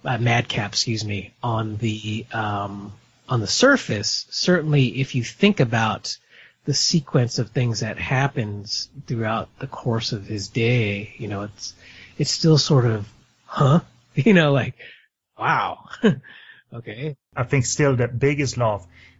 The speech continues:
Speaker 2: comes right about the end when, at one point, sort of the events are recapped verbally.
Speaker 1: Exactly. That's what I, that's what I'm referring to. Yeah, it's that.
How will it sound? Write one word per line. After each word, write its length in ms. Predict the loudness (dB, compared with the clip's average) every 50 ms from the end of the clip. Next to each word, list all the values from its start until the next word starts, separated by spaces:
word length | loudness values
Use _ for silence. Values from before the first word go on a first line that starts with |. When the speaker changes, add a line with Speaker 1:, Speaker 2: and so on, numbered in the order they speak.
| _ -2
Speaker 2:
comes 340 | 0 2 2 2 0 -2 -4 -4
right 500 | -2 0 2 2 2 2 2 2 0 0
about 340 | 0 0 0 -2 -2 -4
the 160 | -4 -4 -2 -2
end 300 | 0 0 0 0 0 0
when, 500 | -2 -2 0 0 0 0 -2 -4 -6 -6 -2
at 200 | -2 -2 0 2
one 280 | 4 4 4 4 4
point, 280 | 2 0 0 -2 -2 -4
sort 300 | -8 -6 -2 0 0 0
of 80 | 0 -2
the 440 | -2 -2 0 0 0 0 -2 -2
events 280 | 0 0 0 2 2 0
are 80 | 0 2
recapped 640 | 2 2 2 0 -2 -6 -6 -8 -10 -12 -12 -10 -6
verbally. 640 | 0 2 2 4 4 2 0 -4 -6 -8 -12 -14 -16 _ _
Speaker 1:
Exactly. 380 | -10 -4 -2 -2 -2 -2 -4 -4
That's 180 | -4 -4 0 2
what 120 | 2 2
I, 100 | 2 2
that's 220 | 0 -4 -2 0
what 100 | 0 0 0
I'm 180 | 0 -4 -8
referring 400 | -12 -12 -8 -6 -6 -6 -6 -8
to. 260 | -10 -12 -12 -12 -12 -14 -16
Yeah, 240 | -14 -12 -12 -12 -12
it's 180 | -14 -16 -14
that. 200 | -14 -14 -14 -16